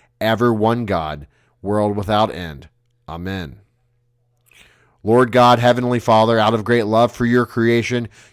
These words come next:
you have sent Jesus into creation to restore and unite man once to you again. Help us to show love to our neighbor,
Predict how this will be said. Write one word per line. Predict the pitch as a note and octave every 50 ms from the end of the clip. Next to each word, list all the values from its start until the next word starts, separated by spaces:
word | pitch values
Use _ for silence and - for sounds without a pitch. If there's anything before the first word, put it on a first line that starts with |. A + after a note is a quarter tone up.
| _ -
you | A2 B2 C3
have | C3 B2
sent | - - C#3 C3 A#2+ G#2+
Jesus | G2+ A#2 B2 A#2+ G#2+ A#2 A2 -
into | B2 A#2+ A#2+ A2+ A#2+
creation | A2+ - - G#2+ G#2 G2+ G2+ F#2+ - A2 G#2+
to | - A2
restore | G#2 A2 G#2+ - - - A#2+ A#2 A#2+ B2 B2 B2
and | A#2 A2+
unite | A2 G#2+ G#2 G#2+ A2+ A#2 - -
man | G2 G#2+ G#2+ G#2+ G#2+ G#2+ G#2+
once | G#2 G#2 G#2+ F#2+ - -
to | - - G#2+
you | G#2 G2
again. | F#2+ F2 F#2 F2+ F2 E2 D#2 D2+ - _ _ _ _ - _ _ - - - - _ _
Help | - B2+ C#3 C3 -
us | C#3+ C#3+ C#3 A#2+
to | - - B2+
show | - - - C3 B2 B2 B2 A#2+
love | A2+ A#2 A#2 A#2+ A#2+ -
to | - - B2
our | A#2+ A#2+ A#2
neighbor, | A2 G#2 G2+ G2+ G2+ G#2 G2+